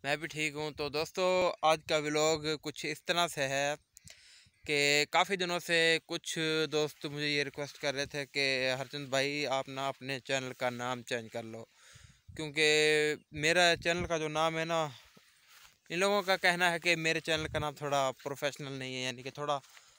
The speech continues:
वो यूनिक नहीं है चैनल का नाम, तो कुछ यूनिक तरीके से ऐसा कुछ होना चाहिए। क्योंकि काफ़ी सारे दोस्तों ने ये मुझसे कहा है कि "यार, ऐसा करो कि तुम अपने चैनल का जो नाम है ना, वो चेंज कर लो।"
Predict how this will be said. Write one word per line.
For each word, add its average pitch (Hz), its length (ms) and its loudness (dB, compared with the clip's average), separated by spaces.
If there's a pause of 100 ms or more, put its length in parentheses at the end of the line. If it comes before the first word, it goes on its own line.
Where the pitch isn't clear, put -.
(180)
वो 139 400 0
यूनिक 160 360 -2
नहीं 131 180 -4
है 123 100 -8
चैनल 120 300 -6
का 113 140 -8
नाम, 113 260 -10
तो 123 240 -10
कुछ 139 240 -14
यूनिक 139 540 -6
तरीके 127 340 -6
से 127 140 -6
ऐसा 123 220 -6
कुछ - 280 -14
होना 107 180 -10
चाहिए। - 380 -2 (800)
क्योंकि 143 220 -10
काफ़ी 156 220 -2
सारे 156 220 0
दोस्तों 143 320 -4
ने 139 140 -4
ये 139 200 0
मुझसे 131 420 -6
कहा 123 200 -4
है 131 200 -6
कि 131 160 -8
"यार, 123 220 0 (640)
ऐसा 160 160 -2
करो 165 240 0
कि 156 140 -4
तुम 160 200 -4
अपने 151 240 -6
चैनल 151 300 -2
का 143 160 0
जो 131 140 -4
नाम 127 280 -2
है 127 120 -8
ना, 127 60 -6
वो 120 140 -6
चेंज 120 340 -6
कर 117 140 -4
लो।" 117 160 -6